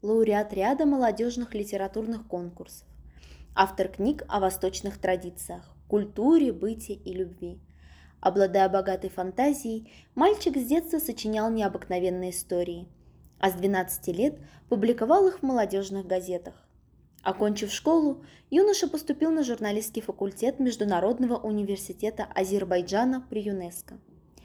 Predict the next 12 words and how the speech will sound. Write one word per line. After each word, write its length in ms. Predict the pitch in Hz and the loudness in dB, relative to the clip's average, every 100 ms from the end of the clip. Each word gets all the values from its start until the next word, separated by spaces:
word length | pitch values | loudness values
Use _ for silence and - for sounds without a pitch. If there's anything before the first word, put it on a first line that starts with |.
| - - - - | -20 -20 -20 -10
Сейчас 560 | - 226 269 370 - | -6 -2 2 2 2
основной 460 | - 240 247 240 240 | -8 -6 -2 0 0
деятельностью 840 | 202 220 214 214 202 202 202 214 - | -2 -2 -2 -4 -4 -4 -6 -8 -6
Эльчина 600 | 208 208 - 330 311 208 - _ _ _ | -6 -4 2 2 2 -2 -10 _ _ _
является 500 | 226 233 392 440 - | 0 4 4 4 2
работа 380 | 247 202 311 330 | -2 2 0 2
над 260 | 285 202 180 | 0 -2 -4
новыми 380 | 185 190 190 | -6 -4 -6
произведениями. 960 | 190 190 185 180 175 175 180 175 175 185 _ _ | -6 -4 -4 -6 -8 -8 -8 -8 -10 -14 _ _
Последний 520 | 214 208 220 208 208 | 0 2 2 2 2
роман 300 | 202 208 208 | 0 0 0
Сафарли 640 | 202 202 214 208 262 320 | -4 -4 -2 2 2 0